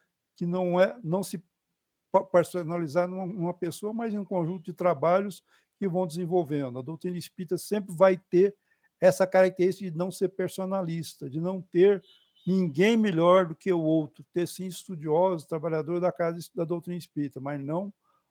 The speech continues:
um ismo qualquer, né? E aí vem a, a, a, continua a colocação, né? "O espiritismo veio na época predita cumprir a promessa do Cristo." E a gente pode pensar, "Mas que época, né?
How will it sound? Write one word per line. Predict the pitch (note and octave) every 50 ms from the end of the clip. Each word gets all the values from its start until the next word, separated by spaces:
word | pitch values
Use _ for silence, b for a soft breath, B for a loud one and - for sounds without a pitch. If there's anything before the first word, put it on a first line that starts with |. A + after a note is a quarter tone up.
| _ _ -
um | F3 F3 F3 F#3
ismo | F#3 A3 B3 G3+ F3+ F3 F#3 F#3 D#3+ C3+ D3 D3+ C#3
qualquer, | - D#3+ D3+ D3 B2+ - - A#2+ A2+ G#2+ A#2+ - _ _ _ _ -
né? | B2+ G#3 B3 _ _ _ _ _ _ _ _ _ _ _ _ _ _ _ _
E | G#3+
aí | A3 A#3+ C#4
vem | A#3 A3 B3+ B3+
a, | B3+ B3+ C4
a, | C4 G#3 G3+ G3+ G3+ G3+
a, | -
continua | - - G#3+ A#3 - - A3 G#3 G3 G3 G#3+ G#3+
a |
colocação, | G#3+ A3 G#3+ G#3 G3+ G#3 A3 A3 - - F#3 E3+ D#3 C#3+
né? | C#3 E3 F#3 F3+ - _ _ _ _ _ _ _ _
"O | F3+ G3+
espiritismo | G3 - - - _ A3 A3 G#3 G3 F3+ - - G#3 A#3 B3+ B3+ A3 G3+ G3
veio | E3 C#3+ F#3 G#3 A3 A3
na | G#3+ G3+ E3+
época | F3+ G3+ G#3+ G#3 - - F3+
predita | F3+ _ _ F#3 F3+ E3+ C#3 A#2 B2 F3 A#3 A#3 - _ - A#3 A#3 G#3 G#3+ _ _ _
cumprir | - F#3+ F3 E3 - - E3+ F3 F#3+ F#3 F#3
a | F#3
promessa | F3+ - - F3+ F3 D#3+ D3 C#3+ C#3+ D3+ E3+ F#3 E3+ - - - F3+
do | E3 D3+ F3+ F3
Cristo." | - - C#3+ C3+ B2+ B2 - - _ _ _ _ _ _ _ _ _ _ _ _ _ _ _ _ _ -
E | F3+
a | F#3
gente | G#3 B3 G#3 -
pode | _ G#3+ G#3 F#3 -
pensar, | G#3+ G3+ E3+ - - D#3+
"Mas | D#3+ E3 F3 - -
que | _ - E4
época, | C#4 E3+ C#3 B2 - _ _ - C3 C3
né? | D3+ G3+ C4+